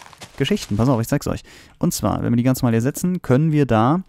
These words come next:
von außen sehen, was innen drin köchelt. Und das ist endlich mal eine vernünftige Ansicht. Das fände ich auch cool für normale Öfen. Ihr kennt ja eventuell schon aus manchen Mods so Kristallkisten, wo man sehen kann, welche Items in den Kisten gelagert sind.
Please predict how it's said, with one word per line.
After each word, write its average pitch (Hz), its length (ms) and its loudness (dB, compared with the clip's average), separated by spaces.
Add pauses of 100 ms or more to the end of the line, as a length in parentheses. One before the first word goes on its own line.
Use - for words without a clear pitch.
(300)
von - 180 0
außen 151 400 0
sehen, 139 260 2
was 120 140 -2
innen 156 240 0
drin 131 140 0
köchelt. 120 400 0
Und 107 180 -4
das 139 120 -2
ist 131 180 -4
endlich 139 300 -4
mal 127 320 2 (600)
eine 120 500 2
vernünftige - 420 -2
Ansicht. 120 220 -2
Das - 200 -8
fände 160 240 -2
ich - 80 -12
auch - 180 -8
cool 160 80 4
für - 140 -2
normale 147 260 0
Öfen. 139 320 -2 (320)
Ihr 117 100 -6
kennt 135 180 0
ja 127 60 4
eventuell 127 280 2
schon 127 220 0
aus 113 120 -4
manchen 113 300 0
Mods 127 220 0
so 120 100 -4
Kristallkisten, 113 760 -6
wo 104 40 -2
man 107 100 0
sehen 123 160 2
kann, 120 160 0
welche 110 140 -2
Items 127 240 -4
in - 80 -8
den - 60 -12
Kisten - 280 -4
gelagert - 340 -6
sind. 156 200 0